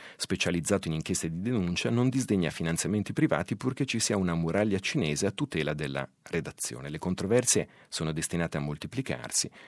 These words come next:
via via che i confini diventeranno più incerti, opinabili, e le confusioni dei ruoli si accentueranno su ogni fronte.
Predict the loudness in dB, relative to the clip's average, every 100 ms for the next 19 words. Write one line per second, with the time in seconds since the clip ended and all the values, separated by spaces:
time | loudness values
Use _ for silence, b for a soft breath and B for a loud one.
0 | B _ 2 4 4 4 0 0 2 2
1 | 4 2 2 2 0 0 -2 0 2 2
2 | 0 -4 -12 -8 -6 -2 -2 -2 -4 -8
3 | -8 b b -2 0 2 2 2 2 4
4 | 4 4 4 4 2 2 -2 -2 -2 -2
5 | 2 2 2 -2 -2 -2 -2 -4 -4 -6
6 | -10 -10 -14